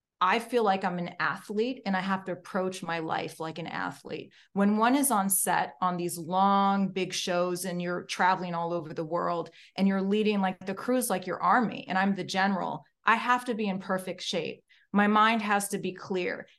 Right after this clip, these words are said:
and I have to have the physical stamina to direct and run around in extra cold environments, up all night, in the desert, in the middle of a sandstorm. So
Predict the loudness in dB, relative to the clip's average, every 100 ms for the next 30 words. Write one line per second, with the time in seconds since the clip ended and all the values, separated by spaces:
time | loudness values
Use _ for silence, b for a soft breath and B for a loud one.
0 | -4 0 2 2 2 2 0 2 2 0
1 | -10 -4 0 0 2 2 4 2 4 4
2 | 6 4 0 -2 -6 b b 0 4 4
3 | 2 -4 -14 _ -18 -18 -18 _ -20 -20
4 | -18 -2 2 6 4 4 -2 -2 2 4
5 | 4 4 4 4 4 2 -4 -12 _ _
6 | _ -2 2 2 0 -8 _ -14 -4 -2
7 | -2 -2 0 2 4 4 4 4 4 2
8 | 0 -4 -10 _ 2 2 4 4 4 4
9 | 2 0 -4 -14 _ 4 4 4 4 4
10 | 2 -2 0 0 2 0 -2 -4 -4 2
11 | 4 2 0 -6 -8 -8 -2 2 4 2